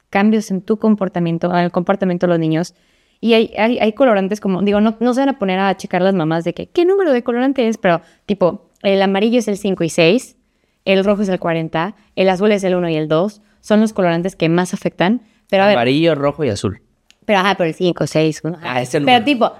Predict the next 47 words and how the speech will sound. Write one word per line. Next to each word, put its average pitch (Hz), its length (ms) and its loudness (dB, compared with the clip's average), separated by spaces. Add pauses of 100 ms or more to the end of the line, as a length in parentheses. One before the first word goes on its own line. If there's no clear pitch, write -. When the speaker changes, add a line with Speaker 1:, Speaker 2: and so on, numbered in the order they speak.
Speaker 1:
a 226 120 0
lo 233 80 0
que, 220 60 0
ajá, 240 100 2
es 240 80 -2
el, 262 140 2
es, 220 200 -2
sí, 220 200 -2
son 214 160 0
los 220 80 2
números, 214 400 0
pero 226 180 2
literal 233 380 0
es 214 120 -2
a 220 60 0
lo 220 80 -2
que 208 60 -2
voy, 208 200 2
no 196 220 -4
voy 220 140 2
a 247 60 -2
pedirle 180 340 -2
a - 20 0
las 180 100 -2
mamás 160 280 -2
de 165 80 -8
que, 170 100 -6
"Pónganse 240 320 0
a 208 40 0
leer 185 280 0
qué 214 100 -2
número 208 280 2
es 180 160 -2
el, 190 180 0 (240)
el 180 140 2
dulcecito". 175 580 0 (260)
No, 190 220 2
o 160 80 -2
sea, 160 220 0
simplemente 214 800 0
evítenlos. 202 800 0
O 185 80 -6
sea, 190 340 0 (160)
ha 180 140 -4
pasado 214 280 0
muchísimo 220 440 2
antes 180 400 -2